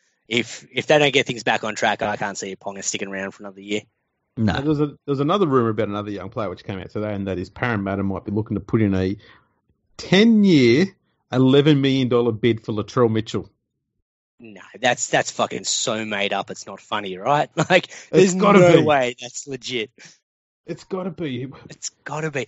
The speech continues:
Speaker 1: That's his manager just going, "What figures can I make up? 'Cause then
Speaker 3: Yeah,
Speaker 1: if I
Speaker 3: yeah.
Speaker 1: get him, you know, four-year,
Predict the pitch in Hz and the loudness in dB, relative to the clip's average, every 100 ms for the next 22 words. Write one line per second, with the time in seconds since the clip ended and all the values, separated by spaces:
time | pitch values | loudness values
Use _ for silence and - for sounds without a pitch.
0 | - - 226 294 240 165 214 220 131 127 | -4 2 2 2 0 0 0 0 -2 -8
1 | 127 160 143 131 _ _ - 202 - 196 | -6 -6 -4 -6 _ _ -6 -6 -4 -4
2 | 196 - 175 160 127 127 120 120 107 - | -4 -4 -6 -6 -6 -6 -2 -2 -2 -8
3 | _ - 160 160 175 135 156 156 180 175 | _ -8 -4 0 0 2 0 2 0 0
4 | 160 143 123 127 135 _ _ - 170 175 | -2 -4 -2 -4 -6 _ _ -8 0 2
5 | 175 147 143 139 131 127 123 123 120 117 | 2 0 0 0 2 2 2 2 0 -2